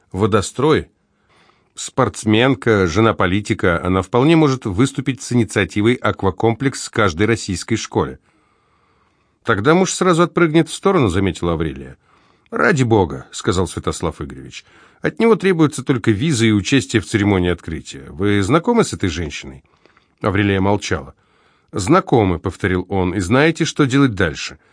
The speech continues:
Вам, как и мне, не светит и реализовать себя в гламуре, то есть сделаться известной и успешной в мире Т В Баранов, или, если угодно, Баранов Т В.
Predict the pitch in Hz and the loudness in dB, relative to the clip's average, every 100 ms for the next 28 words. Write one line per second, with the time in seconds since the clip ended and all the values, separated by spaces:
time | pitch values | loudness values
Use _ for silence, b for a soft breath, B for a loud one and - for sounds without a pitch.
0 | b b b b 107 165 160 143 135 147 | b b b b 0 4 4 2 0 2
1 | 147 147 143 147 - 151 107 117 117 107 | 4 4 4 2 2 -2 0 0 0 2
2 | 107 107 92 107 107 - 110 98 92 101 | 2 2 2 2 2 0 -2 0 0 2
3 | 113 139 139 98 b b b - 107 90 | 2 4 4 2 b b b -2 0 0
4 | - 82 117 101 85 104 85 101 98 101 | -8 -2 2 2 0 -2 0 0 0 0
5 | 101 90 - 101 107 90 95 98 95 95 | 0 0 -2 0 0 -2 0 2 2 0
6 | 85 - 95 95 87 104 147 104 - b | 0 0 2 2 2 2 2 0 -2 b
7 | b b b b 113 104 101 98 95 98 | b b b b 2 4 2 0 -4 -4
8 | 104 110 98 101 90 95 85 101 104 92 | -2 0 0 0 0 0 0 2 2 0
9 | - - 95 131 | -2 0 2 0